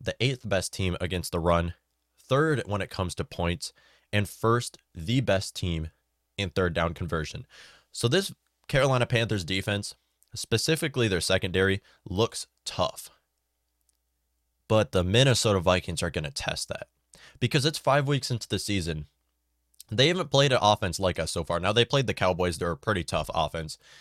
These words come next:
uh, but they haven't played an offense like the Minnesota Vikings so far. So they have a lot of great players on defense. And if you remember last year when the Minnesota Vikings played the Carolina Panthers, Jeremy Chinn got two interceptions against us. How did he get two interceptions?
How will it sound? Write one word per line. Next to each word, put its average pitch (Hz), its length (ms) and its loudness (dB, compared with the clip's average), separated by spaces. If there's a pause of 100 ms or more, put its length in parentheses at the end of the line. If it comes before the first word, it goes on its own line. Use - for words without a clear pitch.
(200)
uh, 92 160 4
but 95 160 -2
they 139 100 2
haven't 139 300 2
played 113 200 4
an 104 120 -2
offense 95 340 4
like 92 160 0
the 90 60 -4
Minnesota 87 340 0
Vikings 85 380 0
so 82 160 -2
far. 82 280 0 (220)
So - 100 -10
they 127 120 2
have 147 100 2
a 104 60 4
lot 92 220 4
of 80 120 -8
great 95 380 0
players 87 420 0
on 90 220 0
defense. 92 320 -2
And 113 160 0
if 135 100 -4
you 185 80 0
remember 120 300 2
last 87 260 0
year 92 80 -2
when 90 80 -2
the 87 60 -4
Minnesota 85 320 -4
Vikings 87 260 -2
played 90 220 -4
the 78 80 -8
Carolina 87 340 -4
Panthers, 90 340 -6 (280)
Jeremy 151 320 0
Chinn 117 300 -4
got 92 280 -4
two 101 300 -2
interceptions 90 580 -2
against 92 300 -4
us. 90 180 -4 (540)
How - 180 0
did 160 160 0
he 151 60 2
get 127 180 -2
two 120 140 -2
interceptions? 117 580 0